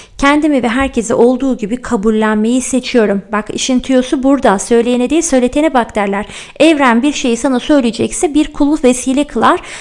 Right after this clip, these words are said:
Belki bugün ben oyum. Kulaklarındaki bu ses belki sana ilahi bir mesajdır. Ee, ve şöyle söyle, "Kabullenmeyi seçiyorum, şu an kabuldeyim."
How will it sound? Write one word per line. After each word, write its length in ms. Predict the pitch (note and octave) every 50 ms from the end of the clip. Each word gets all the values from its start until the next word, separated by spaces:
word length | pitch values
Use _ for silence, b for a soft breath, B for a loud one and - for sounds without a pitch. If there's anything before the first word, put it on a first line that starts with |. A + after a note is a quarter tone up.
| B B -
Belki 320 | F#4 F#4 F4+ F4+ - C#4+
bugün 260 | C#4 - - E4+ D#4+ C#4+
ben 160 | D#4 D#4 D#4
oyum. 360 | - - D#4 C4+ G#3+ F#3+ G#3
Kulaklarındaki 840 | - - B3+ A#3+ A#3+ B3 B3 B3+ B3+ B3+ B3+ B3+ C4 B3+ - C#4 A#3
bu 60 | C#4
ses 340 | - - C#4 D4 - - - B B B B B - -
belki 260 | F#4 F#4 F4+ - D#4
sana 360 | - - C4+ C4 C#4+ D#4 D#4+
ilahi 480 | - - C4+ C4 B3+ B3+ B3+ B3 - D4
bir 80 | D4 C4+
mesajdır. 840 | A3+ G3+ G#3 G#3 - A3 - - - - - - - - - B B B B B B B B B - -
Ee, 480 | G#3+ G#3+ G#3+ G#3+ - - G#3 A3 - -
ve 160 | D#4 E4+ E4 B B B B B B B - - _ -
şöyle 440 | - - - - E4+ E4 D4 A#3+ G#3+
söyle, 460 | G#3+ - A3+ G#3 B3+ - - - -
"Kabullenmeyi 680 | - - C4+ A#3 C#4+ C#4 C4+ C4+ C4+ C4+ C4+ C4+ C#4 C4+
seçiyorum, 600 | - - C#4 B3+ - - C#4 C4+ C4 C4+ C#4 C4+
şu 200 | - - - E4+ -
an 260 | - B3 B3+ C4+ C#4+
kabuldeyim." 960 | D4+ - - - - B3 A#3 G3 A3 A3+ A3 G#3+ G3 G#3 G#3+ G#3+ F#3+ F3 -